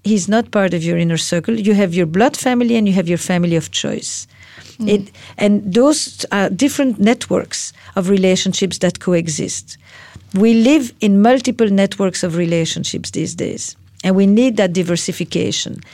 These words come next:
Speaker 1: So your brother is one of the many people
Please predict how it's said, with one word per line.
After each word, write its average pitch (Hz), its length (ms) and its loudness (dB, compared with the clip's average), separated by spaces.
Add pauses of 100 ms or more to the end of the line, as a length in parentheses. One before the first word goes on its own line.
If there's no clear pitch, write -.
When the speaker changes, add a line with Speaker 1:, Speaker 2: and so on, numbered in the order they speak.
(300)
Speaker 1:
So - 420 0
your 247 160 0
brother 247 400 2
is 185 200 0
one 208 460 0
of 196 160 -4
the 202 80 -2
many 196 300 2
people 190 400 -4